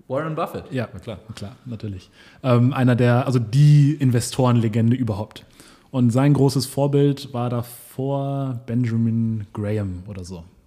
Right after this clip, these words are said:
Speaker 2: Die Investorenlegende vor Warren Buffett. So, und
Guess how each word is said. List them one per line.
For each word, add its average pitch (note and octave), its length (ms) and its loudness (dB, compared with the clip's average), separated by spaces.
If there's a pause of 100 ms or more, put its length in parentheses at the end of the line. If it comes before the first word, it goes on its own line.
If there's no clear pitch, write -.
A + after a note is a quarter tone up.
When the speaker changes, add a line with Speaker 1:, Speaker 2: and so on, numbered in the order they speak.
(200)
Speaker 2:
Die B2+ 300 0
Investorenlegende A2+ 1000 0
vor A#2 280 -4
Warren G#2+ 220 -2
Buffett. - 360 -10 (500)
So, A2+ 180 -6 (300)
und A#2 480 -4